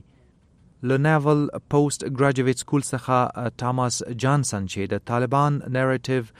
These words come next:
یا د طالبانو د کیسو په نامه د یو کتاب لیکونکی هم دی، وایي، «په داسې حال کې چې روسیه کوښښ کوي په افغانستان کې خپل اغیز ولري، د هغوی رول تکلیف ورکوونکی دی.»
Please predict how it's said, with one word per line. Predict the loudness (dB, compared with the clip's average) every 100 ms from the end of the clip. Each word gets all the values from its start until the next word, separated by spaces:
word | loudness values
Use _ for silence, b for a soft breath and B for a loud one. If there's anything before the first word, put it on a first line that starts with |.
| B B
یا | -2
د | -2 -2
طالبانو | 0 0 0 -2
د | -4
کیسو | -2 -2
په | -2 -2
نامه | -2 -2
د | -4
یو | -4
کتاب | -4 -4 -2
لیکونکی | -6 -4 -4 -2 2
هم | 2 4
دی، | 4 4
وایي، | 4 2 B B B
«په | 0
داسې | 2 2
حال | 2 0
کې | 0 0
چې | 0
روسیه | 0 0
کوښښ | 0 -2 -2 0
کوي | 2 2
په | 0
افغانستان | -2 -4 -2 -4
کې | -4 -4
خپل | -2 -2
اغیز | -2 -2 0
ولري، | 2 4 4 0 -2 B B
د | 0 0
هغوی | 2 2 0 -8 -4 2 4
رول | 4 2 B -6
تکلیف | -6 -6 -6 -4
ورکوونکی | 0 0 -2 -4 -6 -4
دی.» | -4